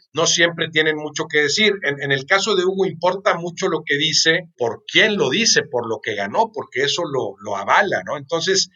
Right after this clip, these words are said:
sí, yo entiendo la pregunta y puede, pudo resultar incómodo en algún momento, pero en la medida que vas conociendo a Hugo, que lo vas entendiendo un poquito más como persona, pues termina siendo, eh, eh,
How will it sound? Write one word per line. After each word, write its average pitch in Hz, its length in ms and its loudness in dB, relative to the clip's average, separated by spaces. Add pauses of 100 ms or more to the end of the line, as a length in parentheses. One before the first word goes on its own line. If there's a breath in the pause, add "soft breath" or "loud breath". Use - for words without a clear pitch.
(200 soft breath)
sí, 226 320 2 (180)
yo 180 80 4
entiendo 180 400 2
la 160 140 4
pregunta 185 480 0
y 165 220 -4
puede, 190 760 4 (240)
pudo 202 320 2
resultar 175 580 2
incómodo 170 600 2
en 143 80 0
algún 143 220 0
momento, 190 500 0
pero 156 120 2
en 147 60 0
la 143 100 2
medida 190 280 4
que 175 100 -4
vas 175 200 4
conociendo 175 580 0
a 170 60 8
Hugo, 175 380 2
que 143 100 -8
lo 131 80 -4
vas 165 200 4
entendiendo 160 720 -2
un 165 80 -12
poquito - 380 -6
más 156 360 2 (260 loud breath)
como 147 260 0
persona, 175 600 4 (380 loud breath)
pues 160 160 0
termina 180 340 4
siendo, 190 480 6
eh, 165 140 -4
eh, 170 220 -4